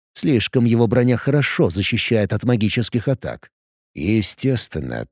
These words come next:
такое могущественное заклинание нанесёт мне большой ущерб, но не испепелит мгновенно. И насколько я понял, Леур это тоже понимает, не хуже меня самого.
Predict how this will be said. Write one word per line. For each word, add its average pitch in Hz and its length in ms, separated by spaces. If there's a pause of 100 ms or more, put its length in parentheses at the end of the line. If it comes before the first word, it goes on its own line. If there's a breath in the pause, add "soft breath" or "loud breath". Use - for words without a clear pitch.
(140)
такое 123 580
могущественное 123 800
заклинание 117 720
нанесёт 131 540
мне 160 200
большой 143 640
ущерб, - 640 (240)
но 123 340
не 135 220
испепелит 143 580
мгновенно. 78 840 (320)
И 87 80
насколько 110 420
я 110 100
понял, 73 460
Леур 127 420
это 139 220
тоже 98 360
понимает, 80 640
не 202 140
хуже 131 340
меня 113 200
самого. 71 500